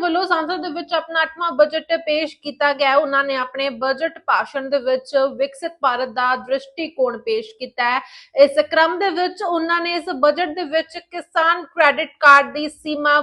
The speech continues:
ਵਧਾ ਕੇ ਪੰਜ ਲੱਖ ਰੁਪਏ ਕਰਕੇ ਕਿਸਾਨਾਂ ਨੂੰ ਇੱਕ ਵੱਡਾ ਤੋਹਫਾ ਦਿੱਤਾ ਹੈ। ਜੀ ਹਾਂ, ਤੁਹਾਨੂੰ ਦੱਸ ਦਈਏ ਕਿ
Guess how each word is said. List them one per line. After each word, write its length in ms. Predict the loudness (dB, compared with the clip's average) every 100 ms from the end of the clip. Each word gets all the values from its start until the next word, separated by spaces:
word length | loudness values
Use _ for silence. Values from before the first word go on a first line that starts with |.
| -2
ਵਧਾ 320 | -2 4 4
ਕੇ 240 | 4 2 2 2
ਪੰਜ 300 | 0 0 -4
ਲੱਖ 300 | -2 -2 -2
ਰੁਪਏ 300 | -6 -2 -2
ਕਰਕੇ 400 | 0 -2 0 -2
ਕਿਸਾਨਾਂ 540 | -2 -8 -4 -2 -2
ਨੂੰ 100 | -2 -6
ਇੱਕ 200 | -4 -2 -2 -2 -10 _ -16
ਵੱਡਾ 600 | -4 2 2 6 8 8 6 0
ਤੋਹਫਾ 460 | 4 4 4 4 2
ਦਿੱਤਾ 340 | 0 -6 -2
ਹੈ। 100 | -2
ਜੀ 200 | -2 -8
ਹਾਂ, 200 | 0 0 2
ਤੁਹਾਨੂੰ 280 | 0 -2
ਦੱਸ 220 | 0 0 0
ਦਈਏ 100 | -6
ਕਿ 160 | -6